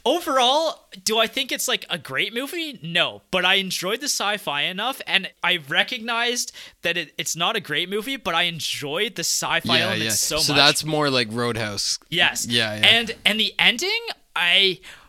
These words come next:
Speaker 1: I really enjoyed the ending as well. It,
Speaker 2: Hmm.
Speaker 1: uh,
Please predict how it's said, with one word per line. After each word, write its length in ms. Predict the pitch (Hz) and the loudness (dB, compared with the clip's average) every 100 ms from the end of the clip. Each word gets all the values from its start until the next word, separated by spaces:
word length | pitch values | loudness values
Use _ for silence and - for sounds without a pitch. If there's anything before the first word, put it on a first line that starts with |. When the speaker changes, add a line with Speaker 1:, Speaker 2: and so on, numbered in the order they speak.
| _ _ | _ _
Speaker 1:
I 180 | 143 160 | -2 -2
really 440 | 175 180 185 180 | -2 -4 -4 -4
enjoyed 340 | 170 156 156 139 | -4 -4 -4 -4
the 100 | 139 | -6
ending 260 | 143 139 | -6 -8
as 140 | 139 131 | -8 -6
well. 320 | 135 131 135 | -4 -4 -2
It, 220 | - 311 226 | 0 -2 0
Speaker 2:
Hmm. 80 | |
Speaker 1:
uh, 360 | 170 160 147 139 | 2 2 2 0